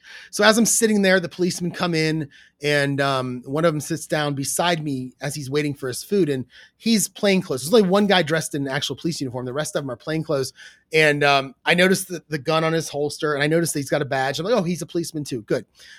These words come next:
So I asked him, I started asking him all these questions about guns, just 'cause I wanted to make sure I understood how the sounds work.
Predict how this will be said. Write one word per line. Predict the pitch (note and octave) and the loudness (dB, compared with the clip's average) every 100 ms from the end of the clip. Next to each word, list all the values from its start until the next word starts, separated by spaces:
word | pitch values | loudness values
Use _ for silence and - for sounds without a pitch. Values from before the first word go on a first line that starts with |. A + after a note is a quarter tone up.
| _ | _
So | - | 4
I | G#3 F#3+ _ _ | 4 4 _ _
asked | D#3+ G#3 - | 4 4 4
him, | C#3+ C#3+ | -6 -4
I | |
started | C#3 B3+ G#3+ | 2 4 6
asking | F#3 F#3 E3+ | 4 4 0
him | |
all | D#3+ | -2
these | D#3 | -2
questions | - D#3+ D#3 | -2 -4 -2
about | C#3 B2+ A2 | -4 -4 -6
guns, | B2 G2 - - _ _ _ _ _ | -8 -8 -14 -14 _ _ _ _ _
just | - - | -10 -4
'cause | F#3+ C3+ - _ | -6 -6 -14 _
I | F3+ | 4
wanted | G3 G#3 | 6 4
to | F#3 | 2
make | F3+ | 0
sure | - E3+ | 2 2
I | |
understood | D3+ D#3 C#3 C#3 | 2 -2 -2 -4
how | C#3 | -4
the | A2+ | -4
sounds | - G3+ G3 G3 E3+ | 0 2 4 2 2
work. | F3+ F3+ E3+ | 2 0 -2